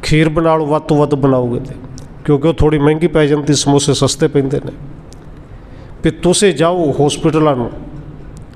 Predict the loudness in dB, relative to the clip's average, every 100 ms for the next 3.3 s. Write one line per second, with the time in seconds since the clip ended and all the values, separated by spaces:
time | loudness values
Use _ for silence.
0 | -20 -20 -20 -18 -6 -2 0 2 2 2
1 | 0 2 0 2 2 2 0 0 0 0
2 | 0 0 2 0 0 2 2 2 0 2
3 | 0 0 -2